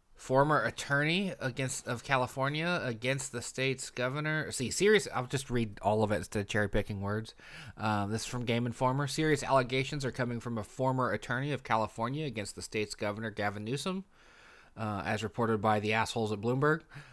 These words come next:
Uh, "The allegations regard possible interference in the pending case from the California Department of Fair Employment and Housing against Activision Blizzard,"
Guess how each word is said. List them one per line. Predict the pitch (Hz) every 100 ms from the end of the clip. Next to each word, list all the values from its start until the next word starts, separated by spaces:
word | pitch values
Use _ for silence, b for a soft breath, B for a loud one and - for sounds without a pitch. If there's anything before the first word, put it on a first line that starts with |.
| B -
Uh, | 120 120 120
"The | 127
allegations | 165 160 170 - 160 147
regard | 131 151 151 147 131
possible | 139 131 156 135 143 127
interference | 131 127 147 143 143 131
in | 123
the |
pending | 123 135 135 131
case | 131 123 120
from | 120
the | 110
California | - 131 123 127 - 123 127
Department | 110 123 120 110
of | 107
Fair | 131 120
Employment | 107 - 131 143 143 123
and | - 101
Housing | 117 147 156 170 165
against | 87 110 160 180
Activision | 113 123 120 123 147
Blizzard," | 170 170 101